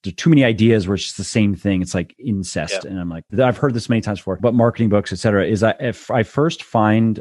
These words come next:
Speaker 1: a book summary, so I check, like, Blinkist, Instaread, Get Abstract, Short Form, there are one or two others, and I'll read the summary first. And if I haven't made any highlights, and if the summary doesn't have me wanting to read the book, I don't read the book.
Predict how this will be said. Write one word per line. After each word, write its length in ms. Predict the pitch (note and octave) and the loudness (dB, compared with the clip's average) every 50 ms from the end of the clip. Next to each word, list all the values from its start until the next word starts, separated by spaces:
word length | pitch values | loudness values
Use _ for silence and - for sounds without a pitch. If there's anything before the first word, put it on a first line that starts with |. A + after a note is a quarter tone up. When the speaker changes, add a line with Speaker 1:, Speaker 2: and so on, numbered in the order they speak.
| - - | -6 -8
Speaker 1:
a 100 | A2+ F#2 | -6 -2
book 240 | F2 F#2+ F2+ - | -2 -2 -4 -4
summary, 460 | - - - G2 G2 A2 B2 D3 F#3 F2+ | -6 -4 -2 0 0 0 0 -2 -4 -6
so 160 | - - G2+ | -2 0 0
I 40 | F#2+ | 0
check, 300 | F2+ - G#2+ F#2+ - - | 2 0 -2 -2 0 -2
like, 180 | E2 D#2 D2+ | -4 -4 -2
Blinkist, 500 | - G2 G2+ G2 F#2 G#2 F#2+ F2+ - - | 0 0 0 2 2 0 -2 -2 -2 -4
Instaread, 460 | - G#2 F#2 - - G2 F#2+ F#2+ F2+ | -4 -4 -4 -4 -4 -2 -2 -2 -2
Get 160 | D#2 - F#2 F2+ | 0 0 2 2
Abstract, 680 | F2+ F2+ - - - - G2 F#2 F#2+ F#2 E2+ _ - - | 2 0 -2 -4 -2 0 2 2 2 0 -2 _ -14 -12
Short 280 | - - A2 G2+ F#2+ | -4 -2 -2 -2 -2
Form, 340 | - - - G#2 G2 F#2+ F#2+ | -4 -6 -2 0 0 2 2
there 100 | F2+ F2+ | 2 2
are 40 | F2+ | 0
one 140 | F#2+ G2+ F#2+ | 0 0 -2
or 60 | F2+ | -4
two 240 | - - G2 F#2 F2+ | -4 -4 -2 0 0
others, 500 | F#2 E2+ F#2+ F2+ F2 F2 F2+ F2+ - - _ | 0 2 2 0 0 0 -2 -6 -8 -10 _
and 300 | A2+ A2+ G#2+ G#2 G2+ F#2+ - | 0 0 0 0 -2 -4 -2
I'll 200 | B2+ A#2 A2 G#2 | -2 0 0 2
read 340 | G#2 B2 C#3+ E3 E3 C#3 | 2 2 2 2 2 0
the 80 | C3+ B2 | -2 -4
summary 460 | - - C3+ B2+ B2 A#2+ A2 G2+ F#2+ | -2 0 2 2 2 2 2 -2 -4
first. 600 | F#2 _ _ - G2 E2 C2+ B1+ - - - - - | -4 _ _ -6 -6 -6 -6 -8 -14 -16 -18 -16 -14
And 280 | - A2 G2 F#2+ F#2+ - | -10 -8 -6 -6 -6 -8
if 260 | - A#2 G#2 F#2 - B2 | -6 -6 -6 -2 -2 -2
I 60 | G#2+ | 0
haven't 260 | G#2+ D3+ F3 G3 F#3 | 0 -2 -2 -2 -2
made 140 | F3+ F3 E3+ | -2 0 0
any 160 | F3 F3 D#3+ | 0 0 0
highlights, 580 | D3 C3 C3 C#3 D3 D3+ D3 D3 D3+ - - - | 2 2 2 2 4 4 4 2 0 -2 -4 -2
and 100 | A2 G#2 | -2 -2
if 120 | G2 - | -2 -4
the 80 | - F#2+ | -8 -8
summary 380 | - - D3 D3 D#3 D#3 D3+ | -2 -2 0 0 0 0 0
doesn't 280 | C3 C3+ B2 B2+ - - | 0 2 0 0 -4 -6
have 260 | - A2 B2+ C3 B2 | -4 -4 -2 -2 0
me 140 | B2 B2 A#2 | 0 -2 -2
wanting 480 | G2+ F#2 G2+ G#2+ B2 B2+ - B2+ A#2+ | -2 -4 -4 -6 -6 -6 -6 -6 -6
to 80 | G#2+ F#2+ | -6 -6
read 140 | G2+ G#2+ G2 | -8 -8 -8
the 80 | G2 | -8
book, 280 | E2+ E2+ A2+ C3 B2+ - _ | -6 -4 -4 -4 -6 -6 _
I 80 | A#2+ A2 | -6 -2
don't 260 | E2+ A2+ G#2 G#2 F2+ | -2 -2 -2 -2 -4
read 200 | G2 F#2 F2+ D2+ | -8 -8 -8 -8
the 80 | F2 D#2+ | -10 -12
book. 300 | - F2+ E2 D#2 - | -10 -10 -10 -12 -14